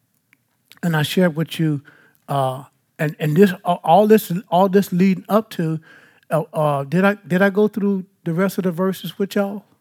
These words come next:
in Romans one? Or did I just do it online? I just did it online. Oh, my. Okay, go to the next verse, Casey. Professing themselves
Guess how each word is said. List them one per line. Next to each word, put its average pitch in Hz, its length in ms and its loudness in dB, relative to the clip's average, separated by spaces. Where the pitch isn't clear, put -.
in 156 160 -2
Romans 180 360 -2
one? 196 360 -6
Or 160 100 -2
did 160 160 -2
I 165 60 2
just 147 240 -4
do 156 140 -4
it 147 80 -2
online? 131 500 -8
I 156 60 -2
just 147 180 -2
did 147 200 -2
it 143 60 -4
online. 131 460 -8
Oh, 131 120 -10
my. 120 380 -16
Okay, 175 180 0
go 156 240 0
to 202 80 6
the 202 60 4
next 208 220 4
verse, 214 200 0
Casey. 214 400 -2
Professing 233 600 8
themselves 214 680 6